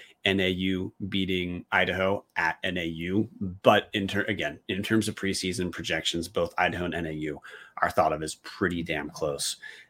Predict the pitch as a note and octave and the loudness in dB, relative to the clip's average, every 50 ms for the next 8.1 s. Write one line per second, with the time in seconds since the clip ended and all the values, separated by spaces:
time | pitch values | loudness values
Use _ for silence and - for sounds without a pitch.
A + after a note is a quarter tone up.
0 | _ - F#2 F#2+ G#2 A2+ B2 C3 C3 - - - A2 G#2+ F#2+ F#2 F#2 - - - | _ -2 2 6 8 10 10 10 8 6 0 2 4 4 4 4 2 -2 -8 -14
1 | - - _ _ _ _ _ _ _ _ - - - - _ - F2 F#2 A2+ A#2 | -14 -20 _ _ _ _ _ _ _ _ -20 -20 -20 -20 _ -8 -2 2 4 4
2 | A2 - B2 A#2+ A#2+ A#2 A2 - - - - - B2 B2 A#2+ G#2+ G#2 G2+ G#2+ G2+ | 4 6 6 6 4 4 2 -2 -8 -4 6 8 8 10 10 8 4 4 4 4
3 | F2+ - - - - - - - - B2+ C#3 B2+ - A#2 A#2+ E3 D#3 A#2+ - B2+ | 4 2 -6 -18 -20 -14 -4 4 8 8 8 8 8 8 10 10 10 10 8 4
4 | G#2+ - C3+ A#2+ G#2+ - - A2+ A2 - G2+ G#2 G#2 G2 F#2+ F#2+ - - G#2 G2 | 4 6 6 6 6 6 4 4 4 6 6 6 6 4 4 0 0 2 2 2
5 | F2+ F2+ F2+ F2 E2 - - E2+ E2 - - - - - - - - - - G#2 | 2 0 -2 -4 -4 0 0 0 0 0 -6 -16 -16 -16 -16 -18 -16 -6 0 6
6 | G#2+ A2 A#2 A2+ - - G#2 G#2 G#2 G#2 G2+ F#2+ F#2+ F#2+ G2 F#2+ G2 F#2 F#2 F#2 | 8 8 8 8 6 2 2 4 4 4 4 2 2 2 2 2 2 2 0 0
7 | F2+ F#2 G2 G2 - F#2+ F#2+ F2+ F2+ E2+ F2 F2 F2 F2 E2+ - - F2+ E2 - | 0 0 0 4 6 6 6 6 6 4 2 2 2 0 -2 -2 -6 -6 -6 -4
8 | D#2+ D2+ | -6 -6